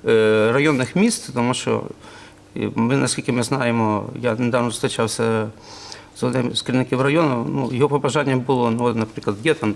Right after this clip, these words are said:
ну, я говорю, є там чи городок, звичайно, щоб більше було вихованців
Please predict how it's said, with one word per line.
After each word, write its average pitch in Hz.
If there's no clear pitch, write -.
ну, 120
я 113
говорю, 107
є 127
там 107
чи -
городок, 127
звичайно, 139
щоб 113
більше 139
було 127
вихованців 120